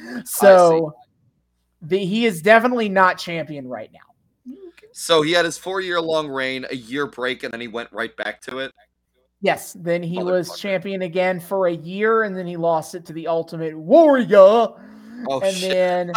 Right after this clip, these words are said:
Speaker 1: <laughs>
Speaker 2: and then at WrestleMania seven, he won the belt back from s-, from Iraqi sympathizer Sergeant
Speaker 1: Sergeant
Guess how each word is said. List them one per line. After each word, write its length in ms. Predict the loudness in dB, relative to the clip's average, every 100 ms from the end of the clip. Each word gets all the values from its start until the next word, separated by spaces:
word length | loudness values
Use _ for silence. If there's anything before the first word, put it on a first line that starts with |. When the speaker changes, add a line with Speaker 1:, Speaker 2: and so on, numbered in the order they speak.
| -4 -6 -4 2
Speaker 1:
<laughs> 840 | 2 0 _ -20 -20 _ _ _
Speaker 2:
and 200 | -2 -2
then 240 | 0 0 0
at 180 | 0 -2
WrestleMania 800 | 0 0 -2 -4 -4 -6 -6 -6
seven, 520 | -4 0 0 0 -4
he 160 | -6 -12
won 360 | -6 -6 -6
the 60 | -8
belt 360 | -2 0 0 -2
back 380 | -2 -2 -6
from 140 | -12 -12
s-, 200 | -14 -14
from 200 | -10 -6
Iraqi 600 | -6 -6 -4 -4 -6 -14
sympathizer 880 | -14 -10 -10 -10 -6 -6 -6 -10 -14
Sergeant 600 | -10 -4 -4 -4 -10 -16
Speaker 1:
Sergeant 220 | -10 -6